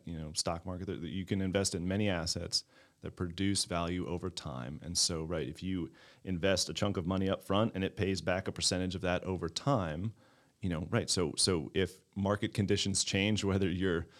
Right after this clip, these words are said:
Stringer or somebody else, you know, you have this thing that's working on your behalf, um, that can be a, a financially positive thing. And it's, it's just, again, it's, it's,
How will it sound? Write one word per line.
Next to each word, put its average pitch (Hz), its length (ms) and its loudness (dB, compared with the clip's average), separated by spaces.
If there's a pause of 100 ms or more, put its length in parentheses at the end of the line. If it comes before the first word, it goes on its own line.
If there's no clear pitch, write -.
(140)
Stringer 117 400 6
or 98 100 6
somebody 101 540 6
else, 95 360 6
you 98 120 0
know, 90 80 4
you 95 200 2
have 98 200 4
this 92 160 4
thing 98 180 0
that's 87 180 -2
working 101 360 -2
on 92 180 0
your 92 120 2
behalf, 82 680 0 (400)
um, 82 520 -2 (500)
that - 180 0
can 98 140 4
be 85 440 2
a, 85 100 -2
a - 20 0
financially 87 540 2
positive 85 580 0
thing. 82 580 2 (880)
And 87 560 4
it's, 90 240 2
it's 87 180 2
just, - 240 0
again, 87 280 0
it's, - 160 -2
it's, - 360 0